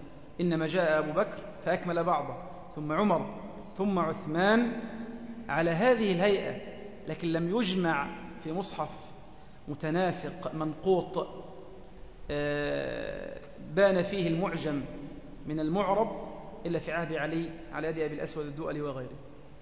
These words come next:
فهذه السورة، سورة الكوثر، آه، جاء بعدها سورة الكافرون، وهي سورة البراءة الصغرى.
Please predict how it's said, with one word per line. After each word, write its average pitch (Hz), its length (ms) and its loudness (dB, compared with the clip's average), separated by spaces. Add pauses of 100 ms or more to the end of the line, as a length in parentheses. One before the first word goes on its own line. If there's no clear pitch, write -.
(1160)
فهذه 175 840 8
السورة، 214 380 6
سورة 226 280 6
الكوثر، 196 540 4 (1120)
آه، 156 400 2 (200)
جاء 233 260 6
بعدها 208 320 6
سورة 202 320 2
الكافرون، 202 720 2
وهي 151 180 0
سورة 202 300 2
البراءة 175 400 2
الصغرى. 165 500 -2